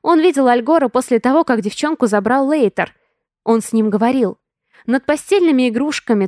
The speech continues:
так не трясутся. И уж тем более ради них не убивают. Уверен.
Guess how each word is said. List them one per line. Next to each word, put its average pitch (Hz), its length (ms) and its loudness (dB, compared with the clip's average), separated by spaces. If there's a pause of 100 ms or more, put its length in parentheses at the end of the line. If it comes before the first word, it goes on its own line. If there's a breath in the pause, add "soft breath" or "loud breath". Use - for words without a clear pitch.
так - 240 -6
не 214 120 0
трясутся. - 760 -6 (760)
И 214 120 2
уж 208 160 -2
тем 220 200 -2
более 202 440 0 (280)
ради 269 340 -2
них 208 300 -2
не 233 120 -2
убивают. 220 640 -2 (920)
Уверен. 180 520 0